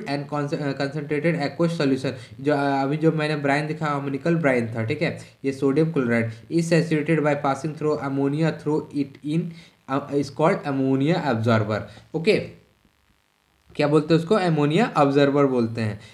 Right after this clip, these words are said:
इसका मैं डायग्राम आगे चल के दिखाऊंगा कि इसका कंप्लीट डायग्राम कैसा है, ठीक है।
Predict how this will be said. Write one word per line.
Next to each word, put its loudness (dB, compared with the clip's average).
इसका -2
मैं 4
डायग्राम 4
आगे 2
चल -2
के 0
दिखाऊंगा -2
कि -6
इसका -2
कंप्लीट -2
डायग्राम 2
कैसा -2
है, -6
ठीक 0
है। -2